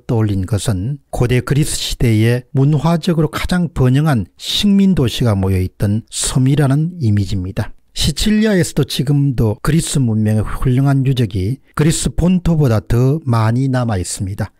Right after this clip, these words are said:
이 가운데서도 제가 가장 가고 싶었던 곳이 시라쿠사입니다.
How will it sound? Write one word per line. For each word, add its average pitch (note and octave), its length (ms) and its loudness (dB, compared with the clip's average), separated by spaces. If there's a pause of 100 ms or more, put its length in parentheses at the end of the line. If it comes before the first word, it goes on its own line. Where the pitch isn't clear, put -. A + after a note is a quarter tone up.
(140)
이 A#2+ 160 2
가운데서도 A2 1000 -4 (100)
제가 G#2+ 300 2
가장 A#2+ 520 -2
가고 A#2 320 -2
싶었던 - 580 -4
곳이 C#3 400 -2 (100)
시라쿠사입니다. C3+ 1120 -6